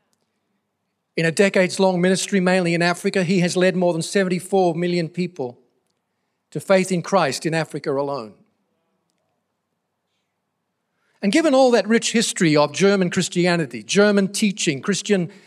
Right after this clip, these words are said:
activism, Christian leadership, Christians in science, Christians in entertainment,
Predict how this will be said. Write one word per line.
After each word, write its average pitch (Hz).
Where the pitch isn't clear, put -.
activism, 147
Christian 196
leadership, 196
Christians 202
in 185
science, 190
Christians 185
in 196
entertainment, 196